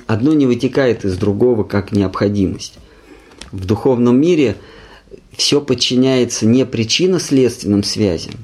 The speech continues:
а подчиняется чему? Его желанию. И все. Вот представьте себе ребенка, а, у которого,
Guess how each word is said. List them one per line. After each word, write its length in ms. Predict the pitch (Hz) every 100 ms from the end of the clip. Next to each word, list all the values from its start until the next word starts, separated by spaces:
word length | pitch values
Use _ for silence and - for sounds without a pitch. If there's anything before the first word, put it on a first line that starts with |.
| - _ _ -
а 100 | 104
подчиняется 720 | - - 117 127 151 143 -
чему? 460 | - 113 139 160 - _ _ _ _ _ _ _ _
Его 340 | - 98 117 131
желанию. 580 | 110 110 92 78 - - _ _ _ _ _ _ _ _ _ _ _ - - _ _ _ _
И 80 | 120
все. 220 | 110 - - - _ _ _ _ _ _ _ _ _ _ - - -
Вот 180 | 104 -
представьте 500 | 113 - 190 185 143
себе 460 | - 123 131 117 110 - - 120
ребенка, 800 | 117 123 165 208 202 101 87 - - - - - _ _ _ _ -
а, 580 | 107 107 104 104 - -
у 100 | 127
которого, 1120 | 110 113 113 170 170 151 139 139 135 127 123